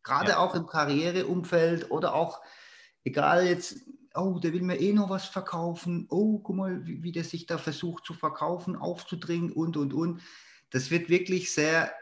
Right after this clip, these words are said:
Speaker 1: irgendwie negativ, äh, wahrgenommen. Ja. Warum? Weil grundsätzlich von der Erziehung her, unsere Eltern meinen es ja auch noch gut mit uns und in,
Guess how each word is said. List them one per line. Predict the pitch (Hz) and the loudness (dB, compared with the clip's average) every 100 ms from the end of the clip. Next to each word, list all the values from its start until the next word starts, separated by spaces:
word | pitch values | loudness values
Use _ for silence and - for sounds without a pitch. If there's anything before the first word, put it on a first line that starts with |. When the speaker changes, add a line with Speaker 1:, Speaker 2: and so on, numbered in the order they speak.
| - | -4
Speaker 1:
irgendwie | - 151 151 | 2 4 4
negativ, | 135 139 131 131 139 135 123 - | 4 2 2 -2 0 2 0 -4
äh, | - - 87 | -12 -12 -12
wahrgenommen. | - 107 104 113 110 110 98 85 - | -4 0 0 2 0 0 -4 -6 -10
Ja. | - 95 80 - 123 | -10 -10 -12 -14 0
Warum? | 123 135 240 294 - - _ - - _ _ _ - | 2 4 4 2 -8 -20 _ -20 -20 _ _ _ -2
Weil | 123 123 | 0 2
grundsätzlich | 143 147 147 151 - 190 - | 2 2 2 0 2 -2 0
von | - 135 | 0 2
der | 131 | 4
Erziehung | 127 - - 233 165 | 2 -2 -2 0 2
her, | 123 139 185 - - - - - | 2 2 -2 -8 -16 -16 -12 -2
unsere | 127 - - | -2 -2 0
Eltern | 131 139 135 | 2 2 2
meinen | 131 123 | 2 2
es | 127 | 0
ja | 147 104 | -2 -2
auch | 131 147 | -2 0
noch | 139 | 0
gut | 139 185 | 0 2
mit | 214 208 | 4 4
uns | 214 220 | 4 4
und | - 139 | 4 2
in, | 135 139 135 - | 4 2 0 -4